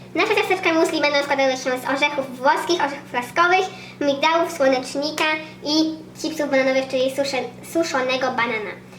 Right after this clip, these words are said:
Ale można dodać jeszcze orzechy archaidowe, e, słon-,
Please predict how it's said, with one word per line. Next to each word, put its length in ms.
Ale 120
można 300
dodać 300
jeszcze 300
orzechy 320
archaidowe, 540
e, 300
słon-, 280